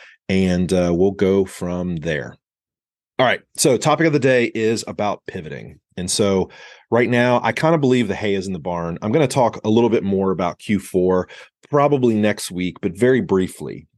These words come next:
At this point, you kinda know where you stand in Q four, okay? And the hay is kind of in the barn. Now, if you just started a new position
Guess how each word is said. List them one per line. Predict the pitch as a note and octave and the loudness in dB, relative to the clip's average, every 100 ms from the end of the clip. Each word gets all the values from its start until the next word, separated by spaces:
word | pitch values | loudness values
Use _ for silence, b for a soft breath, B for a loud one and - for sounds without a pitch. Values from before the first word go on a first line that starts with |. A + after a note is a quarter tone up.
| _ - | _ -2
At | A#2 | 0
this | D#3+ F3 | 2 0
point, | - - B2 B2 - | -2 0 2 2 -2
you | G#2 | -4
kinda | - C3+ D#3 | -2 0 2
know | C#3 A#2+ | 4 2
where | G2 G#2 | 4 2
you | A2 G2+ | 2 -2
stand | - - F#2 F#2 E2+ - | -4 -4 -4 -4 -6 -8
in | F2 | -10
Q | - F2+ D#2 | -8 -8 -8
four, | - D2 - - _ _ _ F2 | -10 -12 -12 -18 _ _ _ -12
okay? | - G2 G2 G2 B B B B - | -2 0 0 -4 B B B B -6
And | A2 G#2+ G#2 G2 G2 F#2+ - _ _ _ _ _ _ _ _ | -2 0 0 -2 -2 -4 -8 _ _ _ _ _ _ _ _
the | - | -6
hay | G2+ C#3 D3 | 0 2 2
is | C3+ | 0
kind | - A2+ | 0 -2
of | F2+ | -2
in | G2 G2 | -6 -4
the | E2+ | -4
barn. | D2+ D2+ G#1+ A1 - - | -4 -6 -8 -12 -18 -6
Now, | G#2+ G2+ F#2 | -2 0 -2
if | G#2+ | -2
you | A#2 F#2+ | -2 -2
just | F2 D3+ - | 0 0 0
started | G3 F3+ D3+ C3 | 0 0 2 0
a | |
new | G#2+ G2 | 0 -2
position | - E2 D#2 - F2 | -2 -2 -2 -4 -4